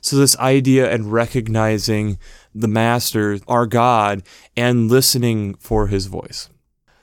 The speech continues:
The second reading is out of Ephesians chapter one, verses fifteen to twenty-three. So now we're jumping into another letter of Paul's, and Paul dives into, I think, beautifully here right at the beginning in verse fifteen.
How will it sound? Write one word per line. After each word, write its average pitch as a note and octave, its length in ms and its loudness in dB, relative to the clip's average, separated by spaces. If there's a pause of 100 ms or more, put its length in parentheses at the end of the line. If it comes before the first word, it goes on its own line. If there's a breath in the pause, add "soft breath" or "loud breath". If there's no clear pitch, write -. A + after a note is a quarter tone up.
The C#3 80 -2
second - 340 0
reading B2+ 440 2
is B2+ 160 2
out B2+ 200 2
of A#2 100 0
Ephesians C3 640 2
chapter B2 400 0
one, C3 460 0
verses A#2+ 380 -2
fifteen C3+ 560 -2
to A#2+ 80 0
twenty-three. A2+ 840 -2 (640 loud breath)
So E3 200 2
now F3 120 4
we're E3+ 120 2
jumping D3+ 400 0
into C#3 260 4
another C3+ 340 4
letter B2+ 320 2
of A2+ 240 -2
Paul's, C3 640 2
and C3+ 280 -2
Paul D3+ 600 2 (280)
dives C#3 480 2
into, C3 800 2
I C#3 200 4
think, B2+ 340 0
beautifully B2+ 580 4
here A#2+ 200 2
right A#2 220 2
at B2+ 100 0
the A#2+ 60 -6
beginning A2+ 440 0
in G#2+ 140 0
verse A2+ 280 0
fifteen. A#2 520 0